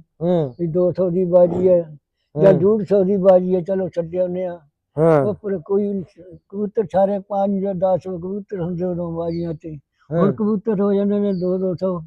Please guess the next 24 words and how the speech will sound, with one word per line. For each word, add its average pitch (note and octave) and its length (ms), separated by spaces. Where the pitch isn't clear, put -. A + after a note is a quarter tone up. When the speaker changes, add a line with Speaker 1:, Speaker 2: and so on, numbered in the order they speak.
Speaker 1:
ਹਾਂ, G3 460
ਹੁਣ F3+ 120
ਤਾਂ G3 120
ਦੋ, G3 180
ਦੋ G3 120
ਸੌ G3 200
ਹੁੰਦਾ। G3 220
ਉਹਦਾ A#3 140
ਨਾਮ A3+ 300
ਵੱਡੇ A#3 180
Speaker 2:
ਹਾਂ। A#3 60
Speaker 1:
ਟਰੈਕਟਰ A3+ 360
ਹੋ A3+ 140
ਗਏ। G#3+ 220
Speaker 2:
ਹੁਣ F#3 120
ਤਾਂ A#3 200
ਜਿਹੜੇ A3 300
ਬੰਦੇ G3+ 360
ਇੱਥੇ G#3+ 220
ਆਪਣੇ G#3+ 300
ਆਉਂਦੇ G#3 380
ਹੁੰਦੇ, G#3 480
Speaker 1:
ਹਾਂ। F3 280
Speaker 2:
ਸਭ G#3+ 260